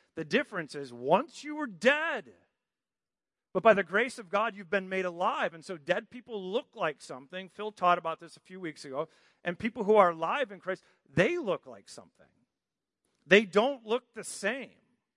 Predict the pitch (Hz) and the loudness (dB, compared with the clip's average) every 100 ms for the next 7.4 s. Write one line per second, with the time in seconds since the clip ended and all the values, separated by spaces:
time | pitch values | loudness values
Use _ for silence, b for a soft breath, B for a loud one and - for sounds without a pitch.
0 | _ _ _ _ _ _ _ _ - 175 | _ _ _ _ _ _ _ _ -4 -2
1 | 165 180 262 302 202 - - 208 196 - | 4 6 8 4 -6 -8 -2 -2 -2 -8
2 | - 180 160 - - - - 196 262 226 | -14 -12 -12 -16 -12 -8 -2 0 0 -2
3 | 147 95 _ 120 185 247 240 214 - 220 | -8 -10 _ 0 4 4 0 -12 -8 -6
4 | 202 196 185 190 180 - b _ 139 165 | -6 -10 -6 -4 -4 -6 b _ 2 4
5 | 254 214 143 131 143 156 170 170 147 160 | 4 0 -10 -14 -8 0 2 2 -2 0
6 | 233 233 196 196 214 190 175 220 _ 196 | 0 -2 -4 -6 -8 -14 -16 -18 _ -4
7 | 202 269 339 262 | -2 -4 -4 -6